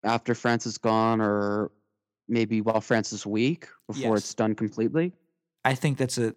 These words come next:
Speaker 2: that's a good opportunity, yes.
Speaker 1: Also, yeah, I mean, Italy would probably also be happy to get all of Iberia.
Speaker 2: There's at least two ways that call to mind for how this scenario can play out, where you're Germany and you're working with Italy against France.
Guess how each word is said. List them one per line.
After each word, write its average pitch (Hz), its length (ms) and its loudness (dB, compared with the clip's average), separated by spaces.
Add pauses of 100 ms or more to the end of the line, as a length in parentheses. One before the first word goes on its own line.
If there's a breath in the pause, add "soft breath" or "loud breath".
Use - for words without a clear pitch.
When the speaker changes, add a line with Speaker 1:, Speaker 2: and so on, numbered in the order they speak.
(140)
Speaker 2:
that's 120 200 -6
a 117 40 -4
good 117 200 -4
opportunity, 101 760 -8
yes. - 400 -10 (840)
Speaker 1:
Also, 123 280 -2
yeah, 110 260 2
I 95 60 -4 (500)
mean, 107 180 -2
Italy 113 300 0
would 104 160 -8
probably 101 320 -2 (260)
also 107 240 -4
be 98 80 -2
happy 101 280 -6
to 101 60 -8
get 101 140 -2
all 104 100 -2
of 95 60 -6
Iberia. 95 580 -4 (600)
Speaker 2:
There's 160 220 0
at 143 100 -2
least 233 260 0
two 185 180 2
ways 139 240 4
that 127 140 -2
call 127 260 -2
to 120 120 -4
mind 117 280 0
for - 120 -6
how 120 180 -4
this 113 160 -4
scenario 110 460 -2
can 104 180 -4
play 104 240 -4
out, 101 180 -6
where 110 120 -4
you're 113 160 -2
Germany 113 500 -2
and 104 100 -6
you're 104 120 -2
working 107 320 -4
with 104 120 -4
Italy 104 300 -2
against 101 340 -6
France. - 500 -8